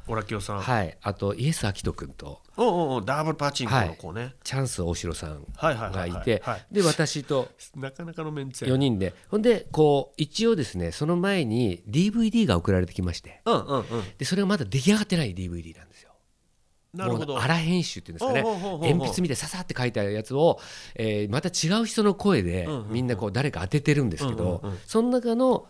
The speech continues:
Speaker 2: えー、中にある、えー、セミとか、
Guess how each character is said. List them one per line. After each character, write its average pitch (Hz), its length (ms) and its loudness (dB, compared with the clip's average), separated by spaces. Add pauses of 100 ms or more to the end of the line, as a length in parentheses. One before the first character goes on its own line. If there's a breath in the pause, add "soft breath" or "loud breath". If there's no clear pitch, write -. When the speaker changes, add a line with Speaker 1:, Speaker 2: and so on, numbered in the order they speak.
(140)
Speaker 2:
え 101 340 -4
ー、 113 40 -4
中 123 260 2
に 170 320 2 (140 loud breath)
あ 113 120 0
る、 98 360 2 (380 loud breath)
え 85 500 -2
ー、 - 20 -8
セ - 280 0
ミ 110 360 0 (340)
と - 100 0
か、 - 240 -12